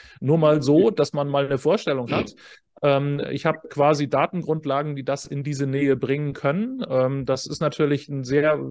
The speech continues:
starker, äh, Dunkelfaktor, den ich nicht hundertprozentig bestätigen kann. Aber meine Berechnungen ergeben das. Und wenn wir z-, zwischen zwölf und fünfzehn Millionen, äh, gefälschten Impfpässen haben, sind wir bei fünfunddreißig Millionen.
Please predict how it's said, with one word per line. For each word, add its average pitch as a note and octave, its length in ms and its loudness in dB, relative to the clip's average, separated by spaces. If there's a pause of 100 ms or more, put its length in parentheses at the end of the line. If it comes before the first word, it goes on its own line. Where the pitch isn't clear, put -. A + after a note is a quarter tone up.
(200)
starker, C3+ 640 2
äh, B2+ 120 -4
Dunkelfaktor, E3 760 -2
den C#3 160 -4
ich C3+ 140 -8
nicht C#3+ 200 -6
hundertprozentig D3+ 680 -2
bestätigen B2+ 500 -2
kann. E3+ 280 0 (380)
Aber D3+ 200 4
meine G#3+ 280 6
Berechnungen E3 500 0
ergeben E3 460 0
das. G#3+ 280 -4
Und D3 180 -4
wenn D#3+ 160 0
wir D#3 120 0
z-, - 240 -12
zwischen D#3+ 320 -4
zwölf - 320 2
und E3 100 -2
fünfzehn F3+ 420 -2
Millionen, D3+ 560 0
äh, C3 100 -8
gefälschten D3 400 0
Impfpässen E3+ 340 -2
haben, D3 120 -2
sind D3 180 -4
wir C#3+ 80 2
bei C#3 140 4
fünfunddreißig C#3+ 680 -2
Millionen. B2+ 500 -2